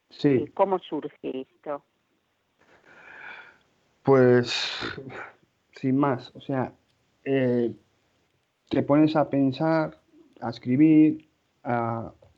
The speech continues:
Speaker 1: me han salido, muchos los he escrito tomándome un café en la terraza de un bar, en un cuaderno, los he ido,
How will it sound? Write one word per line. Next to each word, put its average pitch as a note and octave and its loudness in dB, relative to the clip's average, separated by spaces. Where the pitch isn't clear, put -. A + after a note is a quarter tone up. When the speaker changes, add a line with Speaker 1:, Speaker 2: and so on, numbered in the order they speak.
Speaker 1:
me C3 0
han C3 0
salido, C3 2
muchos C#3 2
los C3+ 0
he C#3 4
escrito C3 -2
tomándome B2 0
un B2 2
café C3 0
en A#2 -2
la A2+ -2
terraza A2+ -2
de G#2+ 0
un A2 -2
bar, B2 -2
en A2+ -6
un A2 -4
cuaderno, A2+ -2
los A2 -8
he A2 -2
ido, G#2+ -2